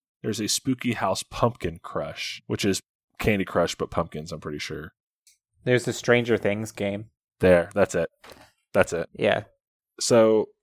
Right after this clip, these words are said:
Speaker 1: I don't know if there's, like, a big gothic castle in it, but
Speaker 2: I mean, there's a spooky, there, I mean, I don't think there is, but be Stranger Things game where there's multiple levels to it. So maybe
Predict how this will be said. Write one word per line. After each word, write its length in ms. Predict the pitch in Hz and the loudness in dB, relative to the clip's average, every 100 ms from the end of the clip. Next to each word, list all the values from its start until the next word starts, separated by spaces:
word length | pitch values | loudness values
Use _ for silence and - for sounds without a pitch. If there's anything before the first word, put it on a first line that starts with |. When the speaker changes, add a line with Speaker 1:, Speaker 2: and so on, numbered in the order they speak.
| - | 0
Speaker 1:
I 60 | |
don't 100 | 123 | 2
know 60 | 127 | 2
if 60 | 113 | 2
there's, 160 | 120 | 2
like, 100 | 110 | 2
a 80 | 101 | 0
big 240 | - 98 92 _ _ _ _ _ | 2 0 -2 _ _ _ _ _
gothic 300 | 90 95 98 | 0 2 0
castle 520 | - 92 85 - 73 82 | -2 0 0 -2 -4 -6
in 80 | |
it, 160 | 82 - - | -8 -10 -4
but 300 | 85 78 73 - - | -2 -2 -6 -10 0
Speaker 2:
I 60 | 143 | 2
mean, 160 | 135 | 4
there's 240 | 135 135 123 | 4 4 4
a 100 | 113 | 0
spooky, 580 | - - 110 - 104 - | 0 0 0 0 -6 0
there, 200 | 117 - | 0 2
I 80 | 113 | 0
mean, 240 | 113 107 107 _ _ - | 0 -4 -8 _ _ 4
I 80 | 117 | 6
don't 120 | 110 | 6
think 140 | 113 | 0
there 260 | 98 98 101 | 0 0 0
is, 180 | 98 - - | -2 -8 2
but 340 | 117 107 104 - - _ _ _ | 6 8 6 0 -16 _ _ _
be 140 | 110 104 | -6 -6
Stranger 500 | - 120 107 104 98 | -4 -2 0 0 -2
Things 600 | - 101 101 101 - - - | 0 -2 -2 -10 -14 -18 -10
game 540 | - 107 104 104 107 110 _ _ - | -4 -2 -2 -4 -8 -14 _ _ -4
where 180 | 104 107 | 0 2
there's 200 | 107 117 | 2 4
multiple 440 | 120 117 107 98 | 2 2 0 0
levels 720 | 101 101 104 104 - - - - | 2 0 -2 -6 -10 -20 -20 -8
to 180 | 107 104 | -4 -2
it. 240 | 104 - | -4 -6
So 360 | - 101 104 - _ _ | -2 0 -2 -6 _ _
maybe 520 | 120 110 107 110 - | -4 0 2 0 -2